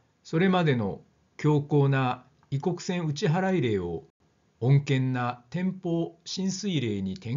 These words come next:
換させるとともに、西洋式砲術の導入など挙国一致での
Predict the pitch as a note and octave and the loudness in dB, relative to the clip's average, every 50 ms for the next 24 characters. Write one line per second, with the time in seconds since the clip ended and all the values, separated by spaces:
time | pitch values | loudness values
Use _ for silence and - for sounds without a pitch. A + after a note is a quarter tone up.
0 | D#3 D3 - D3 C#3+ C#3 - C3+ A#2 - C#3 A#2+ A#2 A2+ A2 G2 - - G2+ G2+ | -2 -2 0 0 0 0 -2 -4 -4 -2 -2 -4 -4 -6 -8 -10 -10 -8 -6 -6
1 | G#2+ A2+ A2 G#2 G2+ F#2+ - - _ _ _ _ _ _ _ _ _ _ - - | -4 -4 -4 -4 -4 -6 -8 -14 _ _ _ _ _ _ _ _ _ _ -12 -2
2 | - C#3+ C#3+ C#3+ C#3+ C#3+ C#3+ C#3+ - - D3+ B2 A2+ C#3+ C#3+ C#3+ C3+ B2+ C3 C3 | 2 4 6 6 6 6 4 2 0 -2 -4 -2 0 0 0 0 0 0 -2 -4
3 | C#3+ C3+ B2+ B2+ A#2+ C3 B2+ C#3 D#3+ E3+ E3 D#3+ D#3 D3 C#3 B2+ A#2+ A#2 A2+ - | -4 -4 -4 -2 -2 -2 0 0 0 0 0 0 0 0 0 0 -2 -2 -4 -6
4 | - _ _ - A3 A3+ G#3 G#3 F#3 - - C#3 C3 B2+ - - - G3 F3 G3 | -14 _ _ -4 -2 0 0 0 0 0 -2 -2 -4 -4 -6 -8 -6 -2 0 0
5 | F#3+ E3 B2+ G#2 F#2+ - | 0 0 -2 -2 -4 -8